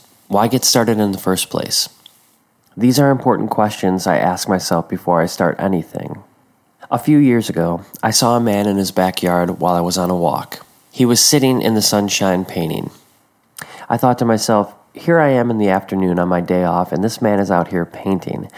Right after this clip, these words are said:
Surely this can't be his job." But if it is his job,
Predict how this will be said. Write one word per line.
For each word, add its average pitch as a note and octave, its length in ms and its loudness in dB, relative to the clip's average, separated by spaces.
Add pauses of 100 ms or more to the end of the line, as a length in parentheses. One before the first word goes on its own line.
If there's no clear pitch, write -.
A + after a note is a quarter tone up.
(300)
Surely C#3+ 480 2
this G#2 180 2
can't F#2 300 -2
be F2 160 0
his E2+ 180 -4
job." - 480 -6 (600)
But B2 100 2
if B2+ 140 2
it C#3 80 4
is D#3+ 180 2
his G2 160 0
job, E2 500 -2